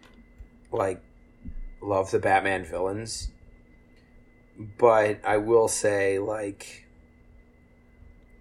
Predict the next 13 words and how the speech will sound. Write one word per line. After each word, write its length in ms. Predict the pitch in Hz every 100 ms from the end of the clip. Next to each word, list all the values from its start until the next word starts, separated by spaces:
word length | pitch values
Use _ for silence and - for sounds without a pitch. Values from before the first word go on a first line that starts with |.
| - - - - - - - _ - - - - - _ - - - - - - - -
I 120 | 110
think 300 | 104 127 120
it 160 | 123 - _ - - _ _ - _ 104
might, 600 | 98 101 101 104 101 104
it, 180 | 110
it 140 | 104 -
could 240 | - 110
have 100 | 110
been 180 | 113 107
maybe 320 | 101 101 107
just 260 | 101 101 -
a 60 | 90
little 460 | 90 98 101 95